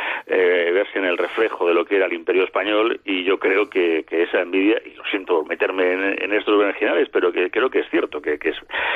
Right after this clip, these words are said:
que Inglaterra se quiere hacer, eh, fuerte y ser alguien a, a, a costa de una España que, que ha demostrado mucha más generosidad y que ha demostrado, pues eso, que efectivamente, eh, con todos los defectos,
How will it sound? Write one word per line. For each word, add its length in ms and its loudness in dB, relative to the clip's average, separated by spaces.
que 120 -2
Inglaterra 520 0
se 100 -6
quiere 180 0
hacer, 380 2
eh, 560 2
fuerte 340 0
y 60 0
ser 140 0
alguien 300 0
a, 120 -2
a, 420 -4
a 60 -4
costa 320 0
de 80 4
una 160 0
España 460 -2
que, 500 2
que 120 0
ha 20 4
demostrado 500 0
mucha 220 -6
más 160 -2
generosidad 680 0
y 100 -8
que 100 -2
ha 40 2
demostrado, 520 0
pues 200 -12
eso, 180 -8
que 100 -14
efectivamente, 720 -2
eh, 960 2
con 200 -6
todos 160 0
los 140 0
defectos, 680 0